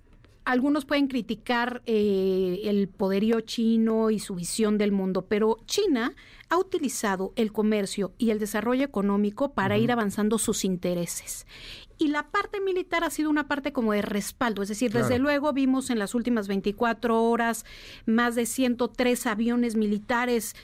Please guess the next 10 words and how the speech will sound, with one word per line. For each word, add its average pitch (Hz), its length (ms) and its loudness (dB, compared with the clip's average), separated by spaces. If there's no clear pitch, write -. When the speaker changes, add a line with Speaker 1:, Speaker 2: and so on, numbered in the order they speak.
Speaker 1:
en 220 140 2
la 208 120 2
región, 220 580 0
eh, 214 240 0
chinos 233 320 0
en 214 100 -2
la 190 80 -2
región 185 280 -2
de 208 80 0
Taiwán, 320 480 0